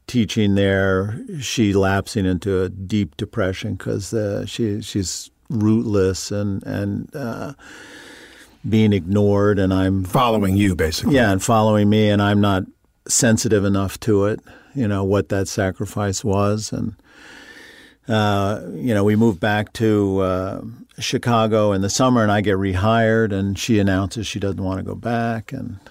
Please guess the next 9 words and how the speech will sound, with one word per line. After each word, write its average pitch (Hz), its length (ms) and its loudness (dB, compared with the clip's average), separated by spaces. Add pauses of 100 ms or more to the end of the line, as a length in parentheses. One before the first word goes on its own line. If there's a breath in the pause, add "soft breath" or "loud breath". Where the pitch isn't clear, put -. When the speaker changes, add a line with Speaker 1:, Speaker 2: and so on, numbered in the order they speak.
(160 loud breath)
Speaker 1:
our 101 220 -2
marriage 95 520 -2
is 92 140 -6
over. 104 480 0 (920 loud breath)
And 101 180 2
that 104 200 2 (300)
following, 107 840 2
uh, 110 280 -2 (640)
year, 107 800 2